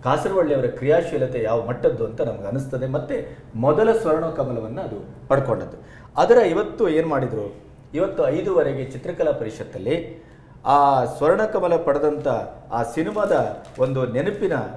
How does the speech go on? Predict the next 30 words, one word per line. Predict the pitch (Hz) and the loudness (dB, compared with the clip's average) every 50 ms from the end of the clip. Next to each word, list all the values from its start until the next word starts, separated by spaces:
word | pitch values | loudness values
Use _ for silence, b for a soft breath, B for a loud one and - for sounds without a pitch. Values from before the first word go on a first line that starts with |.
| - - - - - 117 | -14 -16 -18 -12 -6 -4
ಆ, | 117 | -2
ಒಂದು | 113 110 110 110 120 123 117 113 107 101 95 - - - - - - | 0 0 0 0 -2 -2 -2 -4 -6 -6 -10 -14 -16 -18 -18 -6 0
ಕಾರ್ಯಕ್ರಮವಾಗಿ | 127 135 165 196 196 - 180 160 147 131 117 113 127 - 143 110 - - - - - - 131 | 2 2 2 2 0 -2 -2 -2 0 0 0 0 0 0 -2 -2 -4 -4 -10 -16 -10 -8 -8
ಅತ್ಯಂತ | - - 165 175 185 208 233 214 220 | -6 -4 -4 -4 -2 -2 -2 0 0
ಮಧುರವಾದಂಥ | 180 131 127 131 147 156 170 175 175 175 175 175 180 - - | 0 0 0 2 2 2 4 4 4 4 2 0 -2 0 0
ಒಂದು | 170 143 131 117 - | 0 0 0 -2 -4
ಸಂಜೆಯನ್ನ | - - 131 127 135 147 135 120 110 117 120 107 92 - - - - - - | 0 0 0 0 2 0 0 0 0 -2 -6 -8 -8 -10 -14 -18 -20 -16 -10
ನಾವು | 107 104 104 | -6 -4 -4
ಅಲ್ಲಿ | 104 101 98 98 | -4 -6 -8 -4
ನಿರ್ಮಾಣಗೊಂಡಿತ್ತು. | 110 123 120 120 120 110 110 104 - 107 104 101 92 - - 98 - B B B B B | -2 -2 -2 0 -2 -4 -4 -4 -6 -6 -6 -6 -8 -10 -12 -16 -16 B B B B B
ಯಾಕೆಂತಂದ್ರೆ | 123 127 - 156 - 170 156 156 147 | -4 2 2 2 2 2 2 2 2
ಮೂವತ್ತೈದು | 127 120 139 165 202 208 202 - 180 151 131 123 | 2 2 0 0 -2 -2 -2 -2 -2 -2 0 -2
ವರ್ಷ | 113 117 - - | -4 -4 -2 0
ಆಯ್ತು | 151 123 - - - - | 0 0 0 0 -4 -8
ಆ | - | -10
ಸಿನಿಮಾ | - - 117 120 127 120 | -8 -8 -4 -2 -2 0
ಬಂದು. | 110 107 101 98 143 165 - B B B B B B | -2 -2 -4 -4 -6 -8 -8 B B B B B B
ಅದಕ್ಕಾಗಿ | - 151 165 165 220 220 - 147 135 - - - - - - | 0 0 2 4 4 4 4 4 0 -2 -4 -8 -12 -4 0
ಆ | 131 143 | 0 2
ಸಿನಿಮಾದ | 143 - 170 180 208 220 208 156 127 120 | 2 2 0 0 2 4 4 4 4 4
ಘಟಶ್ರಾದ್ದ, | 135 139 202 196 - - 190 175 160 - 165 | 4 4 4 0 0 2 2 2 4 4 4
ಕುಬಿ | 165 160 156 - 156 143 156 165 165 | 4 4 2 0 -2 2 2 2 2
ಮತ್ತು | 165 151 139 - - 151 | 2 0 0 0 -2 0
ಯಾಲ | 131 123 123 123 120 110 - - - - - - - - - - - 120 | 2 4 4 6 6 4 2 -2 -6 -10 -14 -18 -20 -20 -20 -14 -2 0
ಡಿ | 143 156 | 2 4
ವಿ | 151 151 143 | 4 4 4
ಡಿ | 135 131 | 2 0
ಬಿಡುಗಡೆ, | 113 113 117 110 113 127 165 - - - - - B B B B B B B B B - | 0 -2 0 4 4 4 4 2 -2 -10 -12 -16 B B B B B B B B B 2
ಆಮೇಲೆ | 151 170 180 160 147 | 4 4 6 4 4
ಗುಡ್ಡದ | - 147 160 165 208 208 | 2 2 2 2 4 4